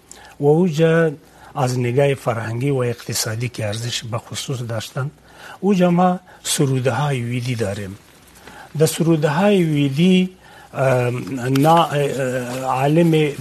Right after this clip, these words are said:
مشهور و یا زبانشناس به نام مورگنستن، او میگه که اینجا یک کلمه آمده به نام پرشو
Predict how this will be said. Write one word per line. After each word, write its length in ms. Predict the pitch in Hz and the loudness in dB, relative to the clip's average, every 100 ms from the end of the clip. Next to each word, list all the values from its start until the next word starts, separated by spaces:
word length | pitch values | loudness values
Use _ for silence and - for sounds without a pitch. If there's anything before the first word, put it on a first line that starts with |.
| 131 | -4
مشهور 500 | 120 - 120 143 156 | -4 -4 -2 -2 -2
و 260 | 139 123 | -2 -2
یا 160 | 117 110 | -2 -4
زبانشناس 880 | 104 117 113 110 - 117 127 127 120 | -4 -6 -4 -6 -6 -4 -4 -4 -6
به 100 | 117 | -4
نام 400 | 123 131 127 123 - - - | -2 0 -2 -4 -12 -16 -6
مورگنستن، 800 | 120 113 110 101 - - 151 170 - _ - - - | -4 -2 -4 -4 -6 0 0 0 -8 _ -20 -20 -2
او 120 | 190 | 2
میگه 380 | 196 180 185 185 | 6 6 4 0
که 280 | 170 180 180 - - - | 0 -2 -2 -6 -20 -2
اینجا 400 | 180 170 175 175 | 0 4 4 4
یک 480 | 165 - 143 127 | -2 -2 0 0
کلمه 380 | - 131 113 143 | -2 -2 0 2
آمده 480 | 160 131 123 117 139 | 0 0 -4 -2 -2
به 140 | 123 | -2
نام 420 | 123 127 135 135 135 - - | -2 -2 -2 -4 -6 -14 -6
پرشو 500 | 143 113 - 147 | -4 -2 0 0